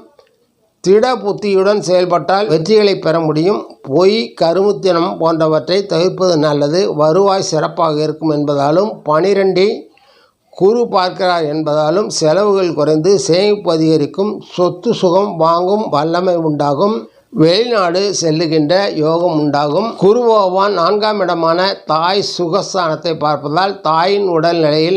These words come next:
நல்ல முன்னேற்றம் ஏற்படும். தாயின் மூலமாக உதவியை பெறுவீர்கள். கல்வி கற்கும் மாணவர்கள் நல்ல முன்னேற்றம் காண்பார்கள். வாகனம் வாங்கும் யோகம் உண்டாகும். சுகம் சௌக்கியம் குறைபாடு ஏற்படக்கூடும்.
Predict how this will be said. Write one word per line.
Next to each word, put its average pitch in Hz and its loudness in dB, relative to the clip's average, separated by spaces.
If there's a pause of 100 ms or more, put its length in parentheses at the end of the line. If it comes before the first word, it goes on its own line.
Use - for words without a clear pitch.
(120)
நல்ல 170 0
முன்னேற்றம் 160 0
ஏற்படும். 156 -2 (120)
தாயின் 190 0
மூலமாக 151 -2 (220)
உதவியை 185 0 (120)
பெறுவீர்கள். 147 -2 (640)
கல்வி 226 -4
கற்கும் 202 -4 (220)
மாணவர்கள் 175 0 (180)
நல்ல 185 -2 (220)
முன்னேற்றம் 185 -2
காண்பார்கள். 147 -2 (320)
வாகனம் 214 -2
வாங்கும் 165 -2 (220)
யோகம் 202 2
உண்டாகும். 160 -2 (180)
சுகம் 190 0 (100)
சௌக்கியம் 180 -2
குறைபாடு 190 2
ஏற்படக்கூடும். 156 -2